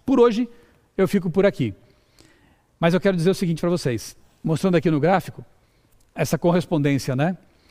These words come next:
Nós já vimos ali os sete selos. Começa no primeiro século com João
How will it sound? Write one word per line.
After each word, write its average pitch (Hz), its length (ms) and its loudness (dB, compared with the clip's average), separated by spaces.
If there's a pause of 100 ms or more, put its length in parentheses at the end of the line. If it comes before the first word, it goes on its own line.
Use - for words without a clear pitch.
(380)
Nós - 380 -4
já 214 160 4
vimos 233 300 4
ali 202 140 4
os 190 120 2
sete 214 320 0
selos. 123 580 -2 (1800)
Começa 202 320 2
no 190 80 0
primeiro 185 240 2
século 240 400 2
com 170 160 2
João 214 380 2